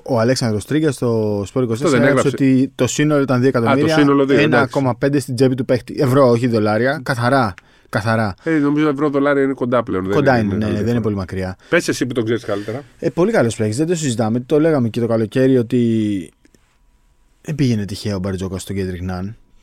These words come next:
Speaker 1: Πρώτον, γιατί έβλεπα και Μαϊάμι, και δεύτερον, γιατί ήξερε ότι είναι ο παίκτης που θα του δώσει το εύκολο σκοράρισμα, αυτό που έλεγε ο Τόμας Γκόκα, ότι χρειαζόμαστε.
Speaker 2: Ναι, ναι.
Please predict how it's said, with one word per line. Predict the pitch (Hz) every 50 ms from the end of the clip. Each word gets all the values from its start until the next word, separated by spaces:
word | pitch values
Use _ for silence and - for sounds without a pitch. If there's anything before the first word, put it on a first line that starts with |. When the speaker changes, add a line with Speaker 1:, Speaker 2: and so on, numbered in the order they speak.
| _ _ -
Speaker 1:
Πρώτον, | - 135 117 110 107
γιατί | 101 101 92 110
έβλεπα | 107 98 101 90 104 101
και | 95 - 101
Μαϊάμι, | 101 98 98 98 101 110 120 139 151
και | - 143
δεύτερον, | 143 151 156 156 165
γιατί | 160 165 156 - 175 170 165 160 156 156 160 175
ήξερε | 190 170 - - 175 156
ότι | 156 143 -
είναι | 175 160 139
ο | 113 104
παίκτης | - - 170 180 - -
που | -
θα | 165 160
του | 147 147
δώσει | 151 170 170 - -
το | 160
εύκολο | 165 160 - 180 165 165
σκοράρισμα, | - - 139 147 160 165 165 156 143
αυτό | 123 - 180
που | 165 175
έλεγε | 170 180 180 170
ο | 160
Τόμας | - 185 185 185 170
Γκόκα, | 165 196 214 - 110 104 -
ότι | 117 110 123
χρειαζόμαστε. | 123 139 135 131 127 196 190 143 120 113 101
Speaker 2:
Ναι, | 92
ναι. | 90 92